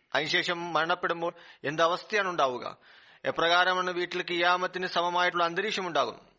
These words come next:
മരണപ്പെട്ട ആളെ സംബന്ധിച്ചുള്ള ഓർമ്മയല്ലാതെ മറ്റൊന്നും തന്നെ ബാക്കിയായി ഉണ്ടാകില്ല. എന്നാൽ നബി സല്ലല്ലാഹു അലൈഹി വസല്ലം തന്റെ സഹാബാക്കളിൽ എത്തരത്തിലുള്ള സ്നേഹമാണ് ഉണ്ടാക്കിയത്.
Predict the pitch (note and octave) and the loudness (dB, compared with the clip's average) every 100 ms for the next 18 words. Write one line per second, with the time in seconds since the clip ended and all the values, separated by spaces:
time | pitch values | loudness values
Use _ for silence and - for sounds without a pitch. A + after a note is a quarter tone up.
0 | _ _ - - _ _ _ - _ - | _ _ -20 -20 _ _ _ -20 _ 0
1 | B2+ D3+ E3+ F3+ F3 E3+ F3+ F3 F3 F3+ | 2 4 2 2 4 4 4 2 0 -2
2 | F3 F3 E3+ D#3+ E3+ F3 E3+ E3+ E3+ E3 | -2 0 2 2 2 0 2 2 2 -2
3 | - F#3+ F3+ E3+ E3 - C#3 D3+ - E3 | -6 -4 -4 -4 -4 -2 0 0 0 -2
4 | D#3 D3+ D3 C3 C3 G#2+ - _ - - | 0 2 2 2 -4 -4 -12 _ -20 -10
5 | A#2+ C3+ D#3 D#3+ D#3 D#3 E3 E3+ E3+ F3 | -4 2 2 2 -2 -4 0 2 4 0
6 | E3 F3+ E3+ F3 F3 - - - _ - | -2 -2 0 -2 -4 -16 -20 -20 _ -6
7 | D#3+ F3 F3 D#3+ E3+ E3+ F3 F3 F3 E3+ | 0 0 2 4 4 4 2 2 0 0
8 | F3 F3 F3 F3 E3+ F3 F3 F3+ F3+ F3 | -2 -4 -2 -2 -2 -4 -4 0 0 0
9 | E3 D#3 D#3 C#3 | 2 0 0 -4